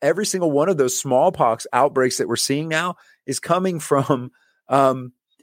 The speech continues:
you know, the potential is that that's leaked from a lab somewhere. And then we see polio coming back, right? You see polio coming back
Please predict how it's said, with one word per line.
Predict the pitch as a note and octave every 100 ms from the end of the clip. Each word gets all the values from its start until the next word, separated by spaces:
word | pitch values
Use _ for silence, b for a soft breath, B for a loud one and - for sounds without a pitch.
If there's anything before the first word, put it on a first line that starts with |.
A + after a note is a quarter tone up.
| _ _
you | C#3
know, | C#3 A#2 G#2+
the | A2 C3+
potential | - - D#3+ G3 G3+ D#3 B2
is | A#2 A#2+ B2 C#3+
that | C3+ A#2+
that's | B2+ C#3 -
leaked | B2+ C#3+
from | - E3
a | D#3
lab | F3+ G3+
somewhere. | - B2 G2+
And | D#2+ B2
then | C3 D3
we |
see | D3+ F3+
polio | D#3 F#3 A3 G#3+ B2+ G#2
coming | A#2 F#2+
back, | E2 A#1 -
right? | C#3
You | D#3+
see | D3+ E3
polio | - G3+ B3 A#3+ E3+ C#3+
coming | C#3+ B2
back | G#2+ G2 C3